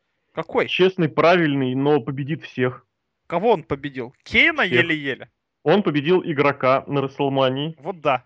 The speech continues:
Speaker 1: И, и на
Speaker 2: И
Speaker 1: этом
Speaker 2: Бати-, Батисту с Рэнди Ортоном победил
Speaker 1: Да.
Speaker 2: на Расселмании.
Speaker 1: Легитимность его закончилась ровно
Speaker 2: Джона Сину он на прошлом Саммерслэме победил.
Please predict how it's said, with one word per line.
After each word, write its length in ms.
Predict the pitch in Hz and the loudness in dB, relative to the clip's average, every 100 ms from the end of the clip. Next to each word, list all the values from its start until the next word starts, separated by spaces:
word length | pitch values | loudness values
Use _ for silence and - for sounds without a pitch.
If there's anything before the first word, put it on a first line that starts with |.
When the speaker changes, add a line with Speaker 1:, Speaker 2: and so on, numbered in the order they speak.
| _ | _
Speaker 1:
И, 120 | 170 | -20
и 180 | - 190 | -12 -4
на 140 | 175 | 0
Speaker 2:
И 60 | 180 | 0
Speaker 1:
этом 160 | 160 147 | 0 0
Speaker 2:
Бати-, 320 | 156 - 170 | 0 -2 -10
Батисту 520 | 131 147 151 208 - - | 0 0 0 -6 -6 -4
с 80 | |
Рэнди 280 | 156 165 147 | 0 0 0
Ортоном 440 | 147 139 131 143 139 | 0 0 -2 -6 -6
победил 300 | 135 135 135 | -8 -6 -2
Speaker 1:
Да. 60 | |
Speaker 2:
на 80 | 135 | -2
Расселмании. 540 | 135 131 135 131 127 120 | -4 -4 -4 -2 -2 -4
Speaker 1:
Легитимность 300 | 117 196 - | -8 -12 -14
его 100 | 151 | -16
закончилась 600 | 143 - 196 180 139 127 | -14 -14 -14 -12 -16 -12
ровно 300 | - 185 160 | -6 -6 0
Speaker 2:
Джона 320 | 165 185 208 208 | 4 6 6 2
Сину 400 | - 170 156 151 | 0 2 4 4
он 160 | 151 | 4
на 80 | 151 | 2
прошлом 400 | 151 151 156 135 | 2 -2 0 -4
Саммерслэме 560 | 131 139 131 147 139 127 | -2 -4 -2 -2 -2 -4
победил. 500 | 127 131 127 120 | -8 -8 -6 -6